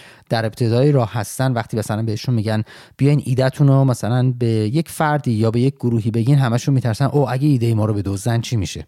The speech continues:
ببینین، بازم تاکید می‌کنم، احتیاط کردن یک موضوعه،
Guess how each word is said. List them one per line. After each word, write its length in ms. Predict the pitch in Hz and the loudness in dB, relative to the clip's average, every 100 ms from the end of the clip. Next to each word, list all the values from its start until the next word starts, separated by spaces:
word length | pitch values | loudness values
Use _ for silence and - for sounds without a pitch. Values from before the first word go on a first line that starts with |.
| _ | _
ببینین، 300 | 117 123 139 - _ - - _ | -8 -6 -6 -10 _ -20 -20 _
بازم 260 | - 120 123 | -4 -2 -2
تاکید 380 | 120 95 107 | -2 -4 -4
می‌کنم، 380 | 90 - 87 78 - _ _ _ _ | -6 -4 -6 -8 -12 _ _ _ _
احتیاط 720 | 147 151 - - 160 156 151 | -2 -2 -4 -2 2 2 0
کردن 800 | - 160 151 135 135 131 123 131 143 _ | -2 -2 0 0 0 0 0 -2 -6 _
یک 240 | 101 113 143 | -8 -2 2
موضوعه، 800 | 139 135 117 127 113 110 123 | 2 2 2 0 0 0 -4